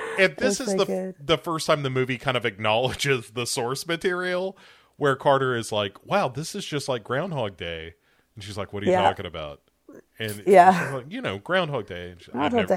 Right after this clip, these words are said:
Speaker 2: Day, Bill Murray."
Speaker 1: Yeah.
Speaker 2: And she's like, "Who's Bill Murray? What? You don't know Ghostbusters?" No. It's like,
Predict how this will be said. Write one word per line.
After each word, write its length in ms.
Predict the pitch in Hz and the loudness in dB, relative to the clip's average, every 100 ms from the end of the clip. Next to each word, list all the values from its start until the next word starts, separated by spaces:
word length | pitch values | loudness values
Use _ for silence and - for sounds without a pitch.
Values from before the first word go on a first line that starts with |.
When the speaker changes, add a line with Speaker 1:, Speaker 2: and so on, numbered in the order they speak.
| 175 | 2
Speaker 2:
Day, 0 | |
Bill 180 | 214 226 | 6 6
Murray." 560 | 214 240 185 175 175 170 _ _ | 6 6 6 4 0 -4 _ _
Speaker 1:
Yeah. 120 | - 104 - | -20 -10 -4
Speaker 2:
And 100 | 98 | -4
she's 160 | 104 | 0
like, 120 | 101 156 | 0 2
"Who's 140 | 233 | 0
Bill 180 | - 220 | 4 4
Murray? 440 | 196 233 196 170 - | 8 8 6 2 -4
What? 400 | 180 170 208 - | -2 8 8 8
You 120 | 214 | 2
don't 140 | 311 254 | 2 2
know 120 | 262 | 2
Ghostbusters?" 800 | 196 190 233 - 240 - 262 254 | 8 8 8 4 4 2 -2 -2
No. 500 | - 165 170 175 185 | -2 0 2 0 -2
It's 180 | 185 185 | -4 2
like, 340 | 180 175 - | 2 2 0